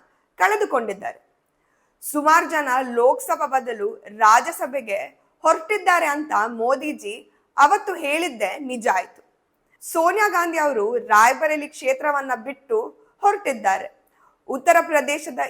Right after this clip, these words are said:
ಈ ರಾಯ್ಬರೇಲಿಗೂ ಗಾಂಧಿ ಕುಟುಂಬಕ್ಕೂ ದೊಡ್ಡ ನಂಟಿದೆ. ಸಾವಿರದ ಒಂಬೈನೂರ ಐವತ್ತೆರಡರಲ್ಲಿ ಸೋನಿಯಾ ಗಾಂಧಿ ಅವರ ಮಾವ ಫಿರೋಜ್ ಗಾಂಧಿ ಅವರು ಮೊದಲು ರಾಯ್ಬರೇಲಿಯಲ್ಲಿ ಸ್ಪರ್ಧೆ ಮಾಡಿ ಗೆದ್ದು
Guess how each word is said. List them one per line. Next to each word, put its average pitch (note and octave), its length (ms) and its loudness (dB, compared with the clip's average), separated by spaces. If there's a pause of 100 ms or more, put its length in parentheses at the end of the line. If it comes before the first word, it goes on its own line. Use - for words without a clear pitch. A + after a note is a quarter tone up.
(120)
ಈ D4+ 200 -2
ರಾಯ್ಬರೇಲಿಗೂ C4+ 960 0
ಗಾಂಧಿ A3+ 540 0
ಕುಟುಂಬಕ್ಕೂ C#4 720 -4 (140)
ದೊಡ್ಡ C4 300 4
ನಂಟಿದೆ. G3 560 -10 (380)
ಸಾವಿರದ F4+ 500 4 (100)
ಒಂಬೈನೂರ D4+ 480 -2 (320)
ಐವತ್ತೆರಡರಲ್ಲಿ C4+ 1120 -4 (180)
ಸೋನಿಯಾ F4 360 0
ಗಾಂಧಿ D#4+ 280 -2
ಅವರ B3+ 200 0
ಮಾವ A#3 400 0 (280)
ಫಿರೋಜ್ D#4 380 2
ಗಾಂಧಿ C#4 340 -2
ಅವರು F#3 560 -6 (360)
ಮೊದಲು D#4+ 520 2
ರಾಯ್ಬರೇಲಿಯಲ್ಲಿ A#3+ 1120 2
ಸ್ಪರ್ಧೆ B3+ 520 2
ಮಾಡಿ B3+ 360 -2
ಗೆದ್ದು G#3+ 680 -6